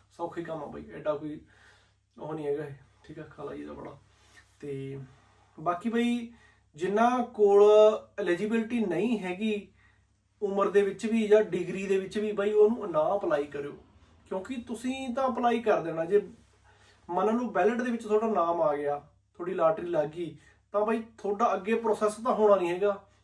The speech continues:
ਤੁਸੀਂ ਕਿਸੇ ਹੋਰ ਦੀ ਸੀਟ ਖਰਾਬ ਜ਼ਰੂਰ ਕਰ ਦੋਗੇ, ਹਨਾ। ਸੋ ਬਾਈ, ਇਹੋ ਜਿਹੀ ਗਲਤੀ ਨਾ ਕਰਿਓ,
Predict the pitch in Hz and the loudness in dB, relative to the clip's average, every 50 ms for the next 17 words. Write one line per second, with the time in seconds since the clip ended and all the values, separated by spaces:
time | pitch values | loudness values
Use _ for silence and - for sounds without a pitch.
0 | _ _ 202 202 226 220 226 214 247 233 185 180 175 180 202 - 208 214 - 208 | _ _ -8 -6 -4 -4 -4 -4 -2 -4 -2 -2 -2 -4 -4 -4 -4 -6 -6 -6
1 | 202 202 196 - 202 185 175 160 143 143 139 147 156 160 151 139 139 139 139 139 | -8 -8 -6 -8 -6 -6 -6 -6 -6 -8 -10 -10 -8 -8 -8 -8 -6 -8 -8 -8
2 | 139 131 131 - _ _ _ _ _ _ _ _ _ _ _ _ _ _ _ _ | -8 -10 -12 -18 _ _ _ _ _ _ _ _ _ _ _ _ _ _ _ _
3 | _ _ _ _ _ _ _ _ 165 175 208 214 208 - - - 202 196 202 208 | _ _ _ _ _ _ _ _ -6 -4 -4 -6 -6 -10 -12 -12 -8 -6 -4 -2
4 | 208 190 175 190 185 190 175 185 175 165 165 196 175 160 147 139 143 143 143 | -2 -2 -4 -4 -8 -6 -4 -4 -4 -4 -6 -8 -6 -6 -6 -4 -2 -4 -4